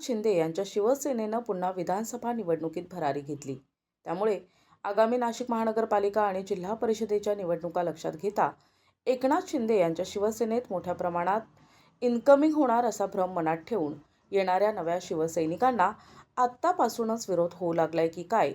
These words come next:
अशी शंका निर्माण झालीय. एकीकडे शिवसेना पक्षाचे मुख्य नेते उपमुख्यमंत्री एकनाथ शिंदे शिवसेना वाढविण्यासाठी प्रयत्नशील असताना, नाशिकमधल्या काही पदाधिकाऱ्यांनीच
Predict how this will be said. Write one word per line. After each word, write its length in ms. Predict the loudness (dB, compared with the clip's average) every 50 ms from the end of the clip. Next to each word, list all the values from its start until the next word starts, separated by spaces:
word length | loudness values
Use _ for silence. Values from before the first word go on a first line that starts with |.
| -6 -12 -14
अशी 220 | -14 -10 -10 -10
शंका 480 | -6 -4 -4 -4 -2 -2 -2 0 0 0
निर्माण 380 | 0 -2 -2 -2 -2 -2 -4 -4
झालीय. 320 | -6 -6 -6 -6 -6 -6 -8 -8 -12 -20 _ _ _ _ _ _ _ _ -10
एकीकडे 420 | -6 -4 0 2 4 4 4 2
शिवसेना 460 | 2 2 0 0 0 0 0 -2 -2
पक्षाचे 500 | -2 -2 -2 -2 0 0 0 0 0 -2
मुख्य 300 | -4 -4 -6 -6 -6 -4
नेते 380 | -4 -4 -2 0 2 2 2 0 -6 _ _ _ _ _ _ _
उपमुख्यमंत्री 880 | -6 2 4 4 4 4 2 0 0 0 2 2 2 0 0 0 -2 -2 0
एकनाथ 340 | -2 -2 -2 -2 -2 -2 -4 -4 -8
शिंदे 440 | -8 -6 -6 -2 2 2 2 2 0 -4 _ _ _ _ _ _ _
शिवसेना 600 | -4 0 6 6 6 6 6 4 2 2 2 2
वाढविण्यासाठी 760 | 4 2 2 2 2 0 0 0 -2 -2 -2 -4 -2 -2 0
प्रयत्नशील 600 | 2 2 2 2 0 -2 -6 -4 -4 -4 -6 -4 -6
असताना, 540 | -6 -8 -8 -4 -4 -2 -2 0 0 -2 -2 -4 -8 _ _ _ _ _ _ _ -2
नाशिकमधल्या 720 | 0 2 2 2 0 -4 -4 -2 -2 0 2 4 4 4
काही 280 | 4 2 -2 -4 -4 -4
पदाधिकाऱ्यांनीच 1040 | -2 -2 2 4 4 4 4 2 2 2 2 4 4 2 0 0 -2 -4 -6 -10